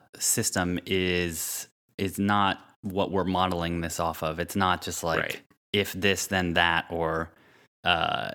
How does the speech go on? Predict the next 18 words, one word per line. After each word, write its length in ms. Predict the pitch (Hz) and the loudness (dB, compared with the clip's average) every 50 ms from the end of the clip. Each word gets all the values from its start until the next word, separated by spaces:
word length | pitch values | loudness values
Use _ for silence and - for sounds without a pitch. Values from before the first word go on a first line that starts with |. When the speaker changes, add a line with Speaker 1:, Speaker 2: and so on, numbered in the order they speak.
| - - | -10 -6
Speaker 1:
you 140 | - 95 90 | -4 -4 -2
know, 160 | 82 73 73 | -2 -4 -4
yes, 400 | 85 87 90 98 101 95 - - | -4 0 2 2 4 2 2 0
no 300 | 101 95 95 92 90 92 | 2 2 2 4 2 2
gates 440 | 87 82 - 87 87 87 82 - - | 0 2 0 0 0 0 -2 -2 -2
or 60 | 87 - | -2 -2
and 320 | 92 90 87 90 90 87 82 | 0 0 0 0 0 0 2
gates 360 | 90 87 87 87 - - - | 2 2 2 2 -2 -2 -2
or 140 | 87 80 80 | -2 -2 -2
whatever. 540 | 82 87 87 85 82 76 80 80 80 78 - | 0 0 2 2 0 0 0 -2 -2 -2 -4
This 520 | - 71 78 78 - 92 98 110 104 - - | -8 -14 -14 -12 -8 -2 -2 0 0 0 -2
is 340 | 101 95 90 82 - - - - - - - - _ _ _ _ - | -2 -2 -2 -4 -6 -8 -10 -14 -20 -20 -20 -20 _ _ _ _ -4
trying 500 | - - - 117 117 120 117 113 107 95 | -2 0 2 4 4 6 6 4 4 2
to 140 | - 98 90 | 0 0 0
model 440 | 90 90 92 92 92 87 90 92 | 2 2 4 4 4 4 4 4
it 60 | 87 85 | 4 4
off 240 | 85 85 82 - | 2 2 2 0
of 180 | 87 82 80 76 | -4 -4 -6 -8